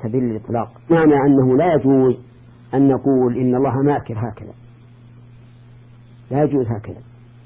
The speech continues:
بل نقول: "إن الله ماكر بمن يمكر بدينه وما أشبه ذلك"،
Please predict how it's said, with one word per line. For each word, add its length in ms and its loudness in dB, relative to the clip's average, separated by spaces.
بل 180 4
نقول: 440 4
"إن 220 6
الله 380 2
ماكر 500 2
بمن 400 4
يمكر 460 0
بدينه 460 0
وما 260 -2
أشبه 260 -10
ذلك"، 340 -10